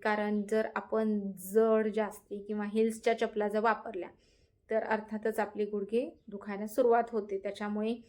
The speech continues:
ह्या छोट्या छोट्या गोष्टी आहेत, त्या तुम्ही जर पाळल्या, योग्य असा आहार, योग्य व्यायाम, अ, योग्य असं, अ, शेक दिला, तुम्ही मसाज केला तेलाने,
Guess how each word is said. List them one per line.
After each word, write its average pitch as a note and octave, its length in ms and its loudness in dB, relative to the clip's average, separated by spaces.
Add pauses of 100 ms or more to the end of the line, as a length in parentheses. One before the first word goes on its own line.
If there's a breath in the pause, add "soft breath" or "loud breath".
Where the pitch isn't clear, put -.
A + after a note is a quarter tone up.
(300 loud breath)
ह्या A#3+ 180 4
छोट्या A#3+ 300 4
छोट्या B3 200 2
गोष्टी A3 360 4
आहेत, A3 260 2
त्या G#3+ 180 -2
तुम्ही A3 320 2
जर A3 140 4
पाळल्या, G#3+ 520 2
योग्य G#3 380 2
असा G#3 260 -4
आहार, G#3 400 0
योग्य G3+ 380 0
व्यायाम, G#3 540 0 (520 loud breath)
अ, G3+ 120 -6
योग्य G#3+ 360 4
असं, A3 440 4
अ, G#3 360 0
शेक A3 420 8
दिला, G3+ 340 2
तुम्ही G#3 320 -2
मसाज G#3+ 520 2
केला G#3 320 4 (100)
तेलाने, G3+ 560 -2